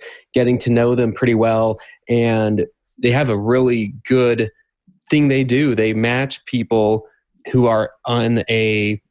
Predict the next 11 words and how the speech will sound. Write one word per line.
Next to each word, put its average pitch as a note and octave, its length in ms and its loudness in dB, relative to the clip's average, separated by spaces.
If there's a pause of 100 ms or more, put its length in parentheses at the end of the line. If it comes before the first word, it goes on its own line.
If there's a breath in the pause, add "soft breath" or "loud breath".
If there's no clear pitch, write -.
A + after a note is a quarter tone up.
on A2+ 140 0
an A2 80 2
employer's C#3+ 720 -2
health A#2 260 0
plan. G#2+ 460 0 (220)
They B2+ 80 2
match C3 240 0
those B2 200 2
who A#2+ 140 2
are G#2+ 160 2
predisposed A#2 920 -2